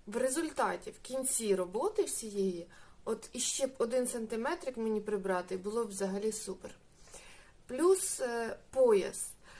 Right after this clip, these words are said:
Пояс там, е, іде по факту, він просто рівний, без вигинів, без нічого. М, знаєте, да, якщо є притичні пояси, вони мають таку, е, дугообразну форму, е,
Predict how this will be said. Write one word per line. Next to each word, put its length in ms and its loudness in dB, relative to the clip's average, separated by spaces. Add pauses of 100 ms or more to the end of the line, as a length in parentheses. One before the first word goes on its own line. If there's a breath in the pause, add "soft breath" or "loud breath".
(320 loud breath)
Пояс 460 2
там, 600 0
е, 280 0
іде 340 4
по 140 -8
факту, 460 0
він 180 -4
просто 420 4
рівний, 500 -4
без 340 0
вигинів, 540 2
без 280 -2
нічого. 680 -2
М, 300 -6 (200)
знаєте, 440 0
да, 80 2
якщо 440 2
є 200 2
притичні 540 -6
пояси, 560 -4 (300 loud breath)
вони 580 0
мають 460 -2
таку, 480 -4
е, 260 -2
дугообразну 840 -2
форму, 480 0 (500 loud breath)
е, 240 -8